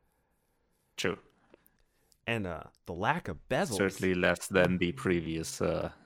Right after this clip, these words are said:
Speaker 1: displays with s-, the C R Ts. <laughs>
Speaker 2: Oh my god, I used,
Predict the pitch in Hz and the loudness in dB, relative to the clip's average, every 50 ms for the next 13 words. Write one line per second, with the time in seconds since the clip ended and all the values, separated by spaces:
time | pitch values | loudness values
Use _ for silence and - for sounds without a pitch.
0 | _ _ _ _ _ _ _ _ - - - - - - 95 90 87 87 - - | _ _ _ _ _ _ _ _ -12 -10 -10 -8 -6 -2 -2 0 0 -2 -4 -8
1 | - - _ _ _ _ - 104 90 87 - - - - - - - 90 82 85 | -14 -20 _ _ _ _ -4 -2 -2 -2 -2 -4 -8 -8 -8 -8 -6 -6 -6 -4
2 | - - 98 95 87 85 - - - 87 82 - - _ _ _ - - - - | -4 -2 -2 0 -2 -2 -4 -4 -4 -4 -6 -8 -12 _ _ _ -10 -10 -10 -10
3 | - - - - - - - - - _ _ _ - 139 123 - 123 107 - - | -14 -20 -20 -20 -20 -20 -20 -20 -20 _ _ _ 2 2 2 2 0 0 0 -4
4 | 101 - - - - 123 127 123 90 78 80 80 92 - - 123 160 160 110 104 | -6 -6 -8 -10 -10 -8 -8 -8 -8 -8 -6 -6 -6 -6 -4 -6 -6 -6 -6 -8
5 | 95 87 - - | -10 -10 -12 -16